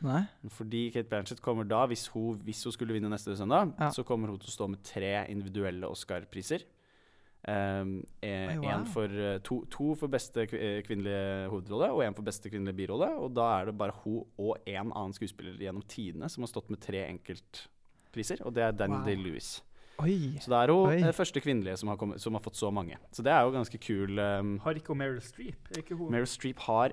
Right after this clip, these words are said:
Speaker 2: veldig, veldig mange nominasjoner, men
Speaker 3: Ja.
Speaker 2: ikke så mange priser.
Speaker 3: Ok.
Speaker 2: Så vidt jeg
Speaker 1: Nei,
Speaker 2: husker
Speaker 1: ikke
Speaker 2: riktig.
Speaker 1: sant.
Speaker 2: Så,
Speaker 1: Ja, ok.
Speaker 2: ehm, jeg tror hun står på to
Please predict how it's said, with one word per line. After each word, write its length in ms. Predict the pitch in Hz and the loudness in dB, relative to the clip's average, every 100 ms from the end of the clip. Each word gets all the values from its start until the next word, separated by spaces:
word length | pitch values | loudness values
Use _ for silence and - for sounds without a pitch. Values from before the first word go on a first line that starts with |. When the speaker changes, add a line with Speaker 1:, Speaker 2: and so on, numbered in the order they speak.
| - | 0
Speaker 2:
veldig, 360 | 110 135 92 117 | -2 -2 -2 0
veldig 160 | 123 | 0
mange 200 | 131 110 | 2 2
nominasjoner, 800 | 117 113 117 120 131 135 113 120 - - | 2 2 2 2 0 -2 0 0 -2 -4
men 120 | 120 | -2
Speaker 3:
Ja. 60 | 139 | -2
Speaker 2:
ikke 200 | 135 - | -2 -4
så 120 | 120 131 | -2 0
mange 200 | 127 127 | 0 -2
priser. 420 | - 123 - 117 - - - - - 160 | -4 -6 -6 -8 -12 -18 -20 -20 -16 -14
Speaker 3:
Ok. 240 | - - | -14 -12
Speaker 2:
Så 100 | 123 127 | -8 -2
vidt 100 | 143 | 0
jeg 80 | |
Speaker 1:
Nei, 60 | 151 | 2
Speaker 2:
husker 200 | 160 139 | 2 0
Speaker 1:
ikke 160 | 127 143 | -2 -2
Speaker 2:
riktig. 140 | 127 | -4
Speaker 1:
sant. 180 | - - | -6 -4
Speaker 2:
Så, 80 | 131 | 0
Speaker 1:
Ja, 320 | 123 123 123 | 2 2 0
ok. 60 | 123 | 0
Speaker 2:
ehm, 180 | 123 117 | 0 -2
jeg 100 | 120 | -4
tror 180 | 127 123 | -4 -4
hun 160 | 120 120 | -2 -4
står 180 | - 110 | -2 -2
på 140 | - | -4
to 200 | - 147 | -6 -6